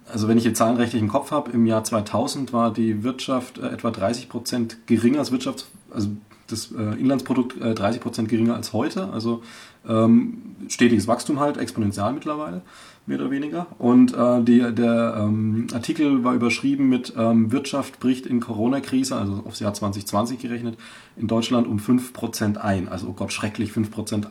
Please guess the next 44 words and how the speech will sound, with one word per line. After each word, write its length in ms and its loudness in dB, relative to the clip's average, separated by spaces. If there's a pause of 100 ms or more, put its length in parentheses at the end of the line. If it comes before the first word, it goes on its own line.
(100)
einbrechen. 540 0
Wenn 100 -2
ich 140 -4
jetzt 140 -2
hier 120 0
auf 80 -4
meinem 160 2
Stuhl 240 2
um 80 4
fünf 240 -4
Prozent 320 -2
verrutscht, 380 -4
dann 100 0
sehen 220 6
Sie 60 2
es 100 -4
wahrscheinlich 340 -4
nicht 220 -2
mal. 280 -4
Ähm, 280 0 (340)
für 120 -6
alle, 120 2
die 100 2
zuhören, 360 4
wir 100 -2
haben 80 -2
hier 80 -2
eine 80 -2
Videokonferenz. 720 -2 (600)
Ähm, 560 6 (920)
dieser 380 0
alternativlose 840 2
Fokus 420 -2
auf 200 -4
das 220 -4
Wirtschaftswachstum, 1000 -4
wie, 200 -2 (280)
wie 120 -4
stehen 240 4
Sie 120 0
erstmal 260 -4
persönlich 380 -2
da 100 -12
dazu? 360 -14